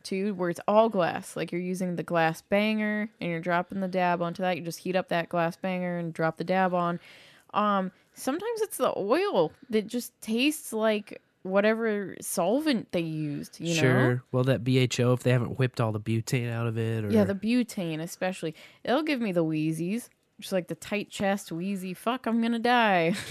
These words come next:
Speaker 1: <laughs> on a
Speaker 2: <laughs>
Speaker 1: derb.
Speaker 2: Yeah, there, it gets the lungs, uh, pretty clenched up right away. It's like
Speaker 1: Yeah.
Speaker 2: an immediate, uh, whew.
Speaker 1: So, you know,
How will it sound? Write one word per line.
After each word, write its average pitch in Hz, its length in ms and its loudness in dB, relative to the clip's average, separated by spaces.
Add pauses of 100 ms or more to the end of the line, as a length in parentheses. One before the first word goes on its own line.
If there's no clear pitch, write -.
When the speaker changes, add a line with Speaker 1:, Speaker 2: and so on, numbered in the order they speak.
Speaker 1:
<laughs> 269 120 6
on 208 140 6
a - 60 6
Speaker 2:
<laughs> - 0 -
Speaker 1:
derb. - 360 6
Speaker 2:
Yeah, 165 180 6
there, 156 320 4 (420)
it 170 160 0
gets 185 200 0
the 139 120 2
lungs, 139 420 4
uh, 120 360 2 (640)
pretty 123 160 -2
clenched - 480 2
up 120 220 4
right 110 200 0
away. 110 460 0
It's - 120 -16
like 185 100 0
Speaker 1:
Yeah. 170 260 4
Speaker 2:
an 160 80 6
immediate, 117 360 2
uh, 123 240 -6
whew. 370 300 8 (500)
Speaker 1:
So, 160 520 -2 (440)
you 175 140 -6
know, 151 260 -4